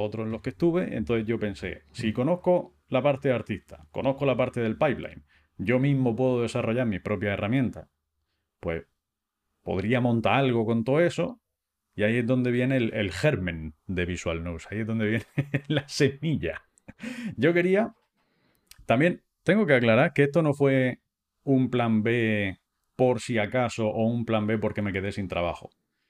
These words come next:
Speaker 1: Porque
Speaker 2: Ujú.
Speaker 1: del último estudio yo me fui por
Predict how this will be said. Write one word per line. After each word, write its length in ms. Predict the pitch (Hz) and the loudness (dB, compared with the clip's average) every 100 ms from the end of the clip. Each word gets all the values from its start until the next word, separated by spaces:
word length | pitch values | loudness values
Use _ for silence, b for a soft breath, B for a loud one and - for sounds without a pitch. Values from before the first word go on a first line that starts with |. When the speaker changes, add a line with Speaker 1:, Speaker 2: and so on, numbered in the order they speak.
| _ _ | _ _
Speaker 1:
Porque 460 | - 85 78 90 90 | -8 -6 -4 -4 -2
Speaker 2:
Ujú. 220 | 95 90 85 _ | -6 -8 -12 _
Speaker 1:
del 920 | 120 107 101 98 95 95 95 95 95 98 | -2 -2 0 -2 -2 -4 -4 -4 -4 -4
último 360 | 123 127 139 127 | -4 -2 0 0
estudio 560 | - 139 151 160 - | -2 -2 0 -2 -2
yo 140 | 117 123 | -4 -4
me 100 | 117 | 0
fui 300 | 131 143 143 | 2 2 0
por 760 | 143 107 104 98 90 90 87 | -2 0 2 0 -4 -8 -12